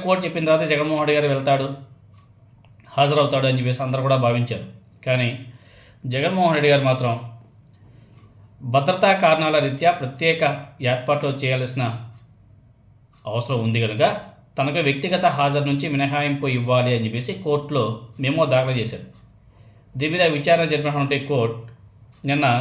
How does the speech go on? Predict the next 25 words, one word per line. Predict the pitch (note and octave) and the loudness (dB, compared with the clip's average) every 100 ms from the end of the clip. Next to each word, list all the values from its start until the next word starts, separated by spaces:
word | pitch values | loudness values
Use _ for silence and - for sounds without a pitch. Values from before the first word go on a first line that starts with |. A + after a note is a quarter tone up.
| B2 - | -2 -8
సీబీఐకి | D#3+ D#3+ C#3 D#3 D3 | -4 -2 -2 -2 -4
కొన్ని | C3+ C3 | -4 -2
కీలక | C#3+ C#3 B2 | -2 0 0
ఆదేశాలు | B2 A#2 A#2 | 0 -2 -2
కూడా | B2 A#2+ - - - - - | 0 0 0 -8 -18 -20 -6
ఇవ్వడం | A2+ B2+ A2+ | -2 0 0
జరిగింది. | G2 F2+ - - - - - - _ - - - - | -2 -6 -12 -18 -20 -20 -20 -20 _ -20 -20 -16 -4
జగన్మోహన్ | B2 F#3+ A3+ G#3 F#3 | -2 0 2 2 2
రెడ్డి | D#3 | 2
గారు | D#3 F#3+ E3 | 2 2 2
తన | D#3 - | 0 -2
పిటిషన్లో | D3 D3 E3 C#3+ A#2 - - - - _ - - - - - | -4 -4 -2 -2 -4 -6 -16 -20 -20 _ -20 -20 -20 -20 -8
సీబీఐ | - F#3+ G#3 G3 G3 | -2 2 4 2 2
కోర్టు | G3 F#3+ | 0 0
తప్పనిసరిగా | G#3+ - G#3 F#3 E3+ E3+ F3 - - - - - - _ _ - - - | 0 0 -2 -2 2 4 4 0 -14 -20 -20 -20 -20 _ _ -20 -10 0
తాను | D#3+ E3 D3+ | 2 2 2
హాజరు | D#3+ F3+ F#3+ F3+ | 2 2 0 2
కావాలని | D#3+ D#3+ D#3 D#3 C#3 | 4 4 4 0 2
భావిస్తే | C3+ C#3+ C#3+ D3 C3+ | 2 2 -2 -4 -2
మాత్రం | B2 D3+ D3+ A#2+ | -2 -2 -4 -4
వస్తానని | - C#3 C3 | -2 -4 -2
చెప్పేసి | B2 B2 D#3 B2 | -4 -4 -6 -6
చాలా | A2+ A2+ | -6 -6
స్పష్టంగా | A2 B2 C3 A#2+ | -12 -6 -2 -2
రాశారు. | G#2+ F#2 | -4 -8